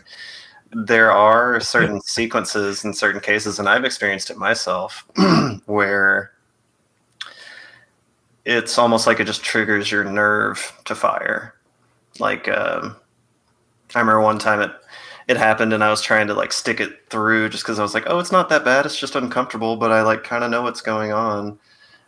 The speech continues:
Speaker 1: But it felt like, like, my stomach was, like, moving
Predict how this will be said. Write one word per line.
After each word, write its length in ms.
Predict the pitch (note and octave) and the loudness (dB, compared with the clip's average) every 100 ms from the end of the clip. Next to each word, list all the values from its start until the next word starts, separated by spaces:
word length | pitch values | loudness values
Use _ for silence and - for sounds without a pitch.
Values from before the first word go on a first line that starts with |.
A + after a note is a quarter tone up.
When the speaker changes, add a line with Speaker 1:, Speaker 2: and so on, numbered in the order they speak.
| _ | _
Speaker 1:
But 120 | A#2+ | -2
it 180 | A2+ - | -2 -4
felt 380 | - A#2+ A2+ G#2 | 0 4 4 4
like, 500 | G#2+ G2 G2 - - _ _ _ _ _ | 2 0 -2 -10 -20 _ _ _ _ _
like, 240 | C#3+ B2 A2+ | 0 0 2
my 140 | A2 | 0
stomach 440 | - - G#2+ G2+ | 0 0 0 -2
was, 180 | A2 A2 | -4 -4
like, 140 | G2 G2+ | -6 -4
moving 520 | G#2+ G2 F#2 G2 | -4 -4 -6 -6